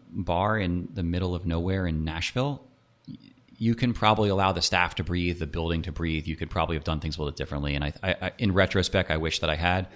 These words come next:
On the, on the other side, it's really hard for me to pick apart those mistakes because I, I genuinely, I know the intent was there,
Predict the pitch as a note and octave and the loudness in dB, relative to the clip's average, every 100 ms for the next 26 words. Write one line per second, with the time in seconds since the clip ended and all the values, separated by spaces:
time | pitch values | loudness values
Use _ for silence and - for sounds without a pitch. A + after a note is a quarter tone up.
0 | - _ B2 A#2+ A2 B2+ A#2+ C#3+ C3 G#2 | -20 _ 2 4 4 2 4 4 6 4
1 | G2 - - A2 A#2 - G2+ G2 G#2+ F2 | 4 0 0 0 0 2 2 2 0 0
2 | F#2 F2+ - E2+ - F#2+ G#2 G#2 A#2 A#2+ | -2 -4 0 -2 2 0 0 0 -2 -2
3 | - - _ G2 - F#2 D#2 - F2+ F2+ | -6 -8 _ -4 2 2 2 -2 -2 -2
4 | - F#2+ D#2+ E2 F#2+ F#2 F#2 F#2 F2+ F2 | 0 -2 -2 2 4 4 2 2 0 -2
5 | - F2 F2 F2 F2 F2+ F2+ D#2 - F2+ | -4 -2 0 2 2 0 -2 -4 -6 -8
6 | F#2+ B2+ B2 E3+ - | -4 -4 -2 -2 -4